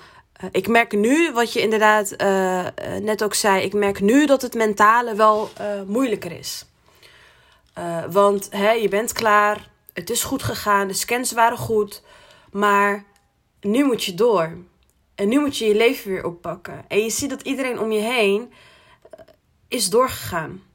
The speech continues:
Maar jij hebt eigenlijk een, een jaar stilgestaan, om het zo te zeggen.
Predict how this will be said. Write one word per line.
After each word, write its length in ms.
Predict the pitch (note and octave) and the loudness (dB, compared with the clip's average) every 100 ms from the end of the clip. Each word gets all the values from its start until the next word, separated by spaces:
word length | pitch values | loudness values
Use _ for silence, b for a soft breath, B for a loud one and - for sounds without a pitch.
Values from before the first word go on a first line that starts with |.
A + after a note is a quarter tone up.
| _ - | _ -4
Maar 140 | F#3+ | 2
jij 380 | A3+ A#3 G#3 F3 _ | 4 4 0 -4 _
hebt 240 | - G3 G#3 | -8 -8 -2
eigenlijk 380 | G#3+ G#3 G3+ | -4 -2 -6
een, 340 | G3 F#3 F3+ - _ _ _ | -4 -6 -8 -16 _ _ _
een 160 | G3+ G3 | -4 -2
jaar 200 | G3+ G3+ | -2 -2
stilgestaan, 680 | - C4 B3 - E3+ C#3+ | -2 -2 -2 -6 -4 -6
om 100 | D#3 F#3 | -8 -12
het 100 | F3+ | -10
zo 120 | E3 | -10
te 100 | E3 | -12
zeggen. 420 | - - - - | -14 -14 -18 -20